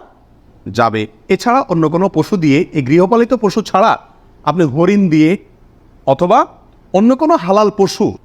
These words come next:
যেটা গৃহপালিত না, সেটা দিয়ে কি করা যাবে না? কোরবানি দেওয়া যাবে না, দিলে কোরবানি হবে না।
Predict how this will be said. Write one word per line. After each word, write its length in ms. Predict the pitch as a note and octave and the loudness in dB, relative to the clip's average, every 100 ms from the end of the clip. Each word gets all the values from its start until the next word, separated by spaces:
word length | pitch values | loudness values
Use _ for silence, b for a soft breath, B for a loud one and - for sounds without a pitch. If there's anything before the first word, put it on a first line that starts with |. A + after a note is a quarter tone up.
| - A#2 | -10 -4
যেটা 200 | D3 D#3 D3+ C3+ | 0 0 0 0
গৃহপালিত 560 | G3+ C4+ C4+ A3 G#3 E3+ B2 | 2 2 2 0 0 0 0
না, 80 | A#2 - - | -2 -6 -10
সেটা 180 | - E3 | -4 0
দিয়ে 160 | E3 F3+ | 0 0
কি 60 | E3+ | 0
করা 180 | F#3+ F#3 | 0 0
যাবে 140 | G3 | 0
না? 80 | E3 | -2
কোরবানি 360 | B2 C3 C#3 D#3+ D3 | -4 -4 0 0 2
দেওয়া 200 | D3+ F3+ B3+ - _ _ _ - | 2 2 2 -2 _ _ _ -8
যাবে 240 | G#2 G2 F2 | -2 -2 -2
না, 80 | F#2+ | -2
দিলে 120 | E3 | -2
কোরবানি 280 | G3 C#3+ A2+ F2 | 0 0 0 -2
হবে 120 | |
না। 60 | E2+ | -6